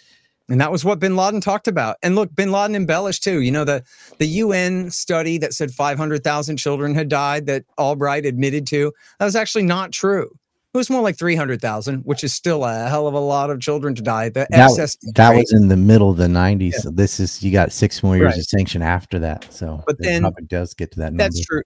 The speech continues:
Speaker 1: That's true. Although that, those numbers were, like, badly skewed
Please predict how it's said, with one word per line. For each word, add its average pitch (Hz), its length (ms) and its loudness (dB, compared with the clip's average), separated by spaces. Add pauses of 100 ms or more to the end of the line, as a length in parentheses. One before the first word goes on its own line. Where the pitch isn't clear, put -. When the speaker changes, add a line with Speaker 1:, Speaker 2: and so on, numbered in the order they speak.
Speaker 1:
That's 208 160 -2
true. 139 340 -4
Although 160 400 -2
that, 185 240 -2
those 170 240 -2
numbers 151 420 -2
were, 123 320 -2
like, 110 220 -8 (140)
badly 113 440 -4
skewed 98 540 -8